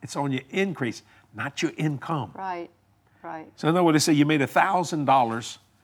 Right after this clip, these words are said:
Speaker 1: I use that for example. You made a thousand dollars this year, and, uh, and, and then the next year came over, and it's the first,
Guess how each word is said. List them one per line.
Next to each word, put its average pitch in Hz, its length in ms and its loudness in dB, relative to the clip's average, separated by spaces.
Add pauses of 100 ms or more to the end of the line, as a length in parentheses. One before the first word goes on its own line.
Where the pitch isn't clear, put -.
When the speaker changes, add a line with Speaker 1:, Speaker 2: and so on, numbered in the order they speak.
(420)
Speaker 1:
I 131 100 -4
use 135 180 2
that 120 140 0
for 117 60 -4
example. 117 240 -4
You 127 60 -2
made 143 160 0
a 117 40 -4
thousand 160 480 0
dollars 127 360 0
this - 220 -4
year, 117 260 0 (800)
and, 120 340 2 (460)
uh, 107 300 -2 (440)
and, 117 200 -2 (120)
and 107 140 -4
then 131 160 2
the 117 100 4
next 120 400 2
year 160 120 8
came 143 240 0
over, 139 200 0
and 120 160 -2
it's 127 160 -4
the 127 100 -8
first, 135 400 -4